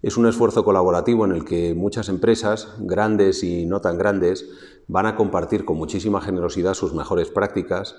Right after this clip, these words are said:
van a poner en común conocimiento y van a intentar elaborar propuestas en positivo,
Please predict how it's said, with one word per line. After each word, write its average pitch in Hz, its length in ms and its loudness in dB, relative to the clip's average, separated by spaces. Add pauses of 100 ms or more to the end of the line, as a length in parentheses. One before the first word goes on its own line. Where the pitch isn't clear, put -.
(320)
van 92 160 0
a 98 120 -2
poner 95 240 0
en 95 80 0
común 90 320 0
conocimiento 92 840 -2 (260)
y 82 140 -4
van 104 120 2
a 113 60 2
intentar 101 460 0
elaborar 87 500 0
propuestas 104 840 -2 (280)
en 104 180 -2
positivo, 90 720 0